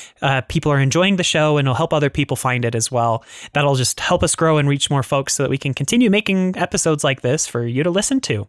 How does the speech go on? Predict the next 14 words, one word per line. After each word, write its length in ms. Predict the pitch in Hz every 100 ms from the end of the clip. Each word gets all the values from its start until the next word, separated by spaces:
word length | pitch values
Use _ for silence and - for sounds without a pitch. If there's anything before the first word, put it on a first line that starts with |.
| -
You 100 | 196
can 140 | 214
also 200 | 226 247
join 220 | 233 233 240
our 80 |
Discord 580 | 185 254 - 165 139 131 175
by 140 | - 147
going 220 | 170 185
to 140 | - 147
nintenfusion 760 | 160 190 190 180 175 160 143
dot 200 | 131 -
com 300 | - 170 240
slash 320 | - 131 -
discord. 480 | 175 - 208 254